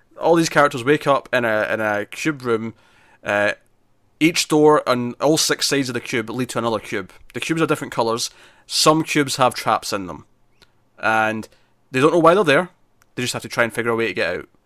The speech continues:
That's all the movie is. And some of the acting's a bit ropey, don't get me wrong. There's definitely some rough edges because of its, uh, its origins and its low-budget nature. But it is such a great little sci-fi idea. There's some great trap sequences. Uh, the psychology of them starting to not trust each other,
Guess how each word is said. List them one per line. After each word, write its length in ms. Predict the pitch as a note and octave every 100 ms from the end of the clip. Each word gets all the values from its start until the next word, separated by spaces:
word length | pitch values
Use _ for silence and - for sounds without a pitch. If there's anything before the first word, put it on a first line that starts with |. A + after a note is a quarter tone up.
| _ -
That's 180 | A2+ -
all 220 | C3+ C3+
the 100 | B2
movie 320 | A#2+ A2 G#2+
is. 260 | G2 F2+ - -
And 360 | G#2 G#2 G#2 - - -
some 160 | - C4+
of 80 |
the 60 | A3+
acting's 340 | D#3 D3+ D#3+
a 60 | C#3+
bit 140 | D#3
ropey, 360 | C#3 B2 C#3+ D#3+ -
don't 120 | C3+
get 100 | D#3+
me 60 | D3
wrong. 260 | G#2 B2+
There's 140 | B2+ B2
definitely 320 | C#3 G#2 B2+
some 280 | - B2 B2
rough 200 | B2 A2
edges 400 | G#2+ A2+ A#2 -
because 320 | - A#2 A2
of 100 | G#2
its, 220 | - -
uh, 380 | G2 G2 F#2+ F#2
its 180 | A#2 A2
origins 420 | A2+ G#2+ G#2+ A2+
and 100 | G#2
its 140 | G2+ A2+
low-budget 340 | G#2+ G#2 G#2+
nature. 340 | G2+ G2 A2+ - - - _ _ _ _ _ _ -
But 140 | C#3
it 60 | A#2
is 120 | A#2+
such 260 | - A#2+ C#3
a 40 |
great 360 | A2+ A#2 C3+ A#2
little 160 | A2+
sci-fi 480 | A#2 A#2+ A2 - G#2
idea. 340 | G2+ G2+ G#2+
There's 120 | G2+ -
some 140 | G2+
great 300 | A2 C#3+ -
trap 280 | - B2+ -
sequences. 580 | B2 - A#2+ - A#2 - - - _ _
Uh, 400 | A2+ G#2+ G#2 G#2
the 120 | F#2+ A2
psychology 760 | - A2+ - C3+ C#3+ C#3 B2+
of 120 | B2 A#2
them 140 | A2
starting 260 | - A#2 G#2+
to 80 | A2
not 160 | G2+
trust 300 | - C#3+ -
each 220 | C#3 - C3
other, 340 | B2 A#2+